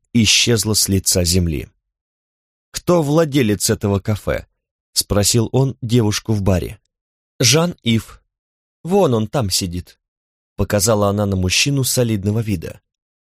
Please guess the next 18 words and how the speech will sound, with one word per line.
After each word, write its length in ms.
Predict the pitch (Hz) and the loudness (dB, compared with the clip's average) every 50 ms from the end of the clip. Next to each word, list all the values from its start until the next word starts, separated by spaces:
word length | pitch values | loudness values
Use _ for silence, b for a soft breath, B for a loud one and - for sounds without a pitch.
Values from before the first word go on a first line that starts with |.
| _ _ _ | _ _ _
Никакой 600 | 85 98 110 110 113 120 113 - 127 120 117 107 - | 0 0 2 2 2 0 0 0 0 0 0 -2 -2
развязной 640 | - 107 117 104 107 104 110 110 107 92 101 104 98 | -2 -2 0 0 0 0 0 0 0 0 0 0 0
жестикуляции, 1000 | - 104 95 - - - - - 101 107 120 - - - - - - - - _ _ _ _ _ _ _ - | 0 -2 -2 -4 -4 -8 -6 -4 -2 -2 -2 -2 -4 -4 -6 -6 -10 -16 -20 _ _ _ _ _ _ _ 0
ничего 500 | 98 107 113 104 - - 127 120 131 127 | 2 2 4 4 2 0 2 0 0 -2
французского 880 | - - 127 117 113 - - 117 110 - - - 113 101 107 107 - - | 0 0 0 0 0 -2 -2 -2 -2 -2 -2 -2 -2 0 0 -2 -2 -4
в 140 | 104 92 104 | -4 -2 0
облике. 500 | 101 82 85 78 80 - - - - - _ _ _ _ _ _ _ _ _ _ _ _ _ _ _ _ _ _ _ | 0 -2 -4 -8 -12 -14 -18 -18 -20 -20 _ _ _ _ _ _ _ _ _ _ _ _ _ _ _ _ _ _ _
Карл 320 | - 131 131 123 113 110 | 0 0 2 2 0 -2
поднялся 720 | 92 - 110 104 95 120 143 139 131 - - - 69 - - _ _ _ _ _ _ _ | -2 -2 -4 -2 -2 -2 -4 -2 -4 -4 -6 -6 -8 -12 -18 _ _ _ _ _ _ _
и 80 | - 120 | -2 0
достал 480 | 113 117 110 - - - 131 127 123 - | 2 2 2 0 0 0 0 0 0 -2
полицейский 800 | - 120 113 101 - - 104 98 92 - - - 95 92 - - | -2 -2 -2 -2 -2 -2 -2 0 -2 -2 -4 -4 -6 -6 -4 -4
жетон. 460 | - 95 98 85 - 69 58 58 - _ _ _ _ _ _ _ _ _ _ _ _ _ _ _ _ _ _ _ | -4 -4 -4 -4 -6 -10 -12 -12 -16 _ _ _ _ _ _ _ _ _ _ _ _ _ _ _ _ _ _ _
«Можно 400 | - 95 135 175 190 156 - 139 | -2 0 2 2 2 2 0 0
спросить, 640 | 123 - - 117 127 120 - 170 156 131 - - - - _ _ _ _ _ | -2 -2 0 0 0 0 0 -2 -2 -4 -8 -10 -10 -14 _ _ _ _ _
с 140 | - - - | -2 -2 0
каких 380 | 123 117 - - 117 104 - | 0 -2 -2 -2 -4 -4 -2
пор 280 | _ 160 165 139 117 | _ 0 0 0 -2